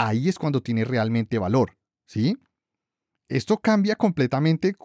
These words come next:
para que se lo imaginen un momento. La reconstrucción del nuevo binario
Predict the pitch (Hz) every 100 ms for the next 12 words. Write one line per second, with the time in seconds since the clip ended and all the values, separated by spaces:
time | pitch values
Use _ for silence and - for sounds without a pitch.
0 | - 156 147 135 143 131 113 131 151 170
1 | 160 151 113 - _ _ _ _ _ _
2 | _ _ - 165 180 175 170 175 156 -
3 | 139 127 - - 175 185 208 202 208 208
4 | 233 147 123 123 170 262